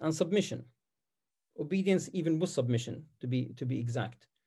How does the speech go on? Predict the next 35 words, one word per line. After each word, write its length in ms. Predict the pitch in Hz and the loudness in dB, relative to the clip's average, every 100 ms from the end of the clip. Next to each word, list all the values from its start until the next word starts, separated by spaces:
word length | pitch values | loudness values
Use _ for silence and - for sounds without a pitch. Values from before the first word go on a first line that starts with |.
| _ _ _ _ | _ _ _ _
So 160 | - 139 | 0 0
it's 160 | 135 - | 0 -2
obedient. 600 | 151 175 123 - - - _ - | 0 0 -2 -6 -12 -18 _ -2
That 260 | 160 170 160 | 2 2 4
is, 300 | 160 156 - _ | 2 2 -8 _
when 240 | 156 151 147 | 0 2 4
you 80 | |
are 200 | 135 143 135 | 4 6 4
an 80 | 120 | 4
abd, 460 | 185 240 214 156 165 - | 2 2 -2 -6 -6 -4
you 160 | 160 165 | 2 6
are 220 | 175 175 | 8 6
obedient 400 | 160 165 143 123 | 4 2 2 2
to 60 | 113 | 2
Allah 120 | 123 | 2
subhanahu 340 | 120 120 110 | 0 -2 -2
wa 80 | 113 | -4
ta'ala. 280 | 95 - 123 - _ _ _ _ _ _ | -6 -8 -12 -18 _ _ _ _ _ _
But 220 | - 247 - | 6 6 10
there 160 | 190 | 10
is 100 | 196 | 10
submission 460 | 196 160 196 202 147 | 8 6 6 6 4
as 140 | 127 | 6
well, 180 | 143 113 | 6 6
idlal, 560 | - 123 151 147 104 113 | 4 4 6 6 4 0
that 80 | |
you, 160 | 131 139 | 0 0
you 220 | 135 147 | -2 0
know, 100 | 139 | 2
you, 240 | 135 135 143 | 2 2 0
you 140 | 143 | -2
kind 260 | 131 151 147 | -2 0 2
of, 160 | 131 123 - _ _ _ - | 0 -2 -10 _ _ _ -4
you 80 | 135 | 4
lower 500 | 147 165 147 113 | 10 12 12 8